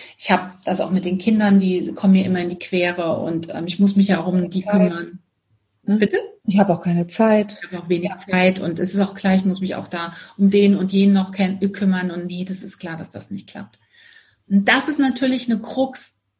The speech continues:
Speaker 1: Das heißt, du, wir werden nie größer sein als das Selbstbild, was gerade in unserem Unterbewusstsein fixiert ist. Und wenn du das feststellst, mit dem immer mal wieder in Motion kommen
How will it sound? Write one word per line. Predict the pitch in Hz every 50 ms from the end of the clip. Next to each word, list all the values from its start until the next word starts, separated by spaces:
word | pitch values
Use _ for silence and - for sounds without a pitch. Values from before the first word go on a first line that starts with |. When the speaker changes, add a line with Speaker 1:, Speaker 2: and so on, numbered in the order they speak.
| _ _ -
Speaker 1:
Das | 190 - - -
heißt, | 214 220 240 277 320 330 - - - - _ _ _ _ _ _ _ _ _ _ _ -
du, | - 240 247 254 285 302 320 302 240 190 - - - _ _ _ _ _ _ -
wir | 170 180 190 214 247 254 269 269 220 160 139 - - - -
werden | 202 208 220 208 226 220 220
nie | 233 262 294 320 320
größer | - 202 208 247 262 320 330 - 330 294 247
sein | 196 190 175 165 170 175 190 196 -
als | 190 220 196 - -
das | - 233 262 269 - -
Selbstbild, | - 240 247 269 254 - - - - 196 190 190 190
was | 185 190 - -
gerade | 196 190 180 170 175 190 208 226
in | - - - 240 254
unserem | 247 - 220 208 196 202 196 196 196
Unterbewusstsein | - 220 226 226 226 226 190 190 180 175 180 190 190 - - - 175 165 165
fixiert | 165 - 196 196 - - - - 190 180 - -
ist. | - - - - - - _ _ _ _ _ - - - - _
Und | - 196 196
wenn | 208 226 247
du | 269 240
das | 254 254 247 -
feststellst, | - - 320 392 392 - - - - 226 208 196 196 196 - 208
mit | 202 190 196 196
dem | 214 208 202 208
immer | 196 233 254 262 247
mal | 226 208 208 202
wieder | 226 247 247 254 247 214
in | 214 214 202
Motion | 208 220 233 240 240 - 220 196 214
kommen | - - 370 392 403 330 254 247 277